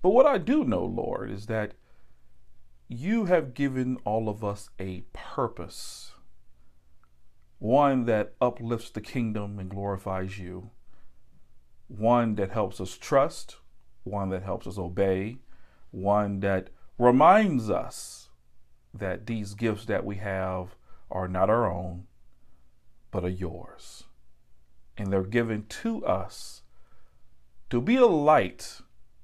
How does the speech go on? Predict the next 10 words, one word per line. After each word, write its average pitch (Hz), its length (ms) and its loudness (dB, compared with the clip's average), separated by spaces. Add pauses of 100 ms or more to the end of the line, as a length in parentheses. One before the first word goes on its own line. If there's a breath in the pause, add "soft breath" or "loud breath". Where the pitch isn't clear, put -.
in 92 160 -6
waters 135 420 2
of 151 80 -6
trouble 92 560 -2 (1700)
for - 180 -6
those 104 420 2
who 110 100 -4
may 92 160 -2
be 98 160 -6
lost. - 680 -12